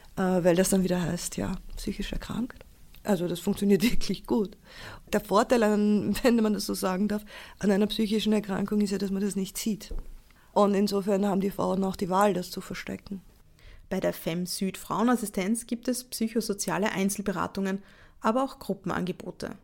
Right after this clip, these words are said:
Speaker 2: Obwohl die Beratung in der Muttersprache der Frauen erfolgen kann, ist es essentiell, dass sie über Deutschkenntnisse verfügen. Schließlich lautet das Ziel, innerhalb eines Jahres einen Job zu finden oder einen Arbeitsplatz zu sichern.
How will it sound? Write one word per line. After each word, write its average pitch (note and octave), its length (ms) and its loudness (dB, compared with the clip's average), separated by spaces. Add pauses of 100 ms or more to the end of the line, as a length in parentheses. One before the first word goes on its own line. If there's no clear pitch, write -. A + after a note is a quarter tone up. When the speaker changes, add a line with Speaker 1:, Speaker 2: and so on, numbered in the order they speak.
(600)
Speaker 2:
Obwohl F3+ 380 0
die A3 80 2
Beratung F#3 460 -2
in F3+ 60 -2
der F3 80 -4
Muttersprache F#3+ 600 -2
der - 100 -4
Frauen - 320 0
erfolgen G#3 400 2
kann, A3+ 280 0 (400)
ist C4 160 -2
es B3 100 -4
essentiell, D#3+ 640 0
dass - 220 -6
sie G3+ 60 -4
über G#3+ 120 0
Deutschkenntnisse E3 800 -2
verfügen. - 540 -6 (580)
Schließlich A3 600 -4
lautet A3 280 4
das A3 160 0
Ziel, A#3 240 0
innerhalb G3 420 0
eines A3 280 -2
Jahres F3 400 2
einen G#3 260 0
Job - 340 -8
zu G#3+ 80 -2
finden G3 560 0 (320)
oder F#3 460 -4
einen B3 240 0
Arbeitsplatz - 640 -4
zu - 80 -4
sichern. E3+ 480 -4